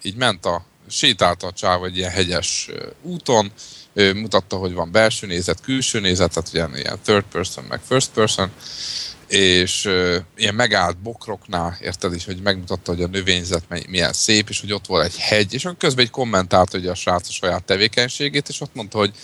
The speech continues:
tehát eleve az, amit a Greg, a, nem Greg, hanem, á, csak annyit betűfidezek vele, <laughs> amit Devla is mondott, hogy, ö, hogy, tehát, hogy, hogy nincs, nincs olyan, hogy sz-, hogy, hogy, hogy háttér. A háttér, oda el lehet menni. Engem innentől kezdve már megfogott a játék.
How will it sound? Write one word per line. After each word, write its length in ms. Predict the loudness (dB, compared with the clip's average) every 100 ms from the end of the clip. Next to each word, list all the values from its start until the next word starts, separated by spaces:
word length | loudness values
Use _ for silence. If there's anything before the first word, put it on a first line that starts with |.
| -16
tehát 280 | -8 -6 -2
eleve 280 | 2 4 4
az, 100 | 4
amit 180 | 2 -4
a 40 |
Greg, 280 | 0 0 2
a, 500 | 0 0 -2 -4 -6 -10
nem 140 | -6
Greg, 220 | -2 -2 -2
hanem, 260 | -6 -6 -8 -6
á, 220 | -2 -2
csak 160 | -2 -2
annyit 180 | -2 0
betűfidezek 580 | -2 -2 -2 0 2
vele, 200 | 4 4 4 -4 -8 0 4
<laughs> 360 | 4 2 -6
amit 220 | -2 0
Devla 300 | 2 4 6
is 140 | 4 4
mondott, 420 | -2 0 0 0
hogy, 300 | 2 4 6
ö, 180 | 6 6 2 _ _ _ _ _ -12 _ 0
hogy, 180 | 2
tehát, 240 | 4 2 -2 _ -4
hogy, 140 | -2 -2
hogy 140 | -2
nincs, 280 | 0 0 0
nincs 240 | 0 0 2
olyan, 240 | 4 2
hogy 160 | 0 -4
sz-, 200 | -4 -6 -2
hogy, 280 | 0 0 -4
hogy, 200 | -6 -6
hogy 160 | -6 -2
háttér. 580 | 4 4 4 0 -2 -2 -8 _ -10
A 120 | 0
háttér, 580 | 4 4 2 2 2 2 -2
oda 180 | -2 4
el 160 | 6
lehet 240 | 6 4 -2
menni. 280 | -6 -8 -12 -10 0
Engem 320 | 2 2 2
innentől 340 | 0 -2 0
kezdve 220 | 0 0
már 100 | 0
megfogott 480 | 0 0 -2 -12 -6
a 40 | 0
játék. 400 | 0 0 -6